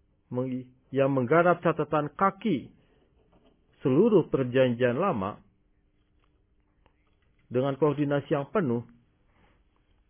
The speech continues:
menggambarkan yang mengambil dari ministry, Sesat Gembira. Dia bisa memasukkan catatan kaki yang pendek ini. Sebagai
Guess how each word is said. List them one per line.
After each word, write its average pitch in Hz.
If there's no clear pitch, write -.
menggambarkan 143
yang 143
mengambil 160
dari 147
ministry, 147
Sesat 156
Gembira. 143
Dia 139
bisa 151
memasukkan 143
catatan 165
kaki 156
yang 151
pendek 139
ini. 113
Sebagai 160